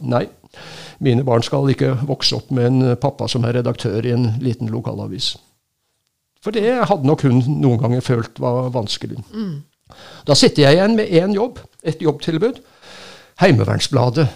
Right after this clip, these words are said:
Speaker 1: i
Speaker 2: Ja.
Speaker 1: Forsvarets overkommando i, på Huseby. Ja takk.
Speaker 2: Ja.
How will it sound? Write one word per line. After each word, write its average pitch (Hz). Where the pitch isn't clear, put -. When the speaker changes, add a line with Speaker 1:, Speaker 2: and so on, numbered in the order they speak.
Speaker 1:
i 143
Speaker 2:
Ja. -
Speaker 1:
Forsvarets 135
overkommando 120
i, 120
på 143
Huseby. 117
Ja 123
takk. -
Speaker 2:
Ja. 294